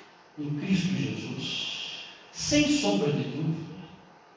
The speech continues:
uma das maneiras que eu materializo a minha fé, não para Deus ver, porque Ele conhece meu coração. Ele conhece o meu coração, Ele sabe a minha intenção, Ele sabe se eu coloquei alguma coisa aqui com dor,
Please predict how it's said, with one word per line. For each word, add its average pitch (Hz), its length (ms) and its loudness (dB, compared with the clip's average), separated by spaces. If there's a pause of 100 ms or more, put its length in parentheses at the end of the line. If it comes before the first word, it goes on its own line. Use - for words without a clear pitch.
(200)
uma 233 160 4
das 220 240 4
maneiras 208 400 4
que - 80 0
eu 190 100 4
materializo 180 1120 4
a 139 40 2
minha 151 360 2 (180)
fé, 127 500 -4 (1000)
não 370 240 4
para 156 120 4
Deus 135 300 4
ver, 135 240 0
porque - 160 -4
Ele 269 160 -2
conhece 233 360 0
meu 277 80 -2
coração. 190 760 -2 (2250)
Ele 302 200 4
conhece 294 480 6
o - 20 0
meu 156 200 2
coração, 127 360 0
Ele 285 140 0
sabe 254 340 4
a 233 40 6
minha 247 340 6
intenção, 220 360 2
Ele 294 140 4
sabe 330 200 6
se - 180 2
eu 339 60 6
coloquei 302 460 6
alguma 269 320 2
coisa 214 280 0
aqui - 200 -4
com 180 240 -2
dor, 170 440 2